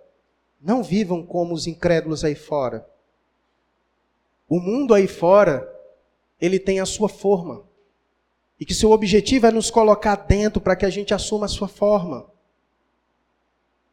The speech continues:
E nós não podemos entrar nisso. Mas para isso a gente precisa dar ouvidos a Deus.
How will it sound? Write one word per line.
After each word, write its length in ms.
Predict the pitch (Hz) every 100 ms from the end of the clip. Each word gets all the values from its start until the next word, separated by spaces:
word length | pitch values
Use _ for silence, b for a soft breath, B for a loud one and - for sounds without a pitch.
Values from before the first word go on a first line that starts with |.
| _ _ _ 165
E 40 |
nós 280 | 180 185 180
não 120 | 196
podemos 460 | 196 180 180 175 165
entrar 320 | 165 170 160
nisso. 540 | 139 123 - - _ _ _ _ _ _ _ _ _ _ _ _
Mas 200 | 143 156
para 160 | 160 156
isso 180 | 151
a 40 | 156
gente 200 | 160 -
precisa 400 | 143 - 147 156
dar 180 | 151 147
ouvidos 440 | 143 151 143 131
a 60 | 139
Deus. 560 | 139 117 - - -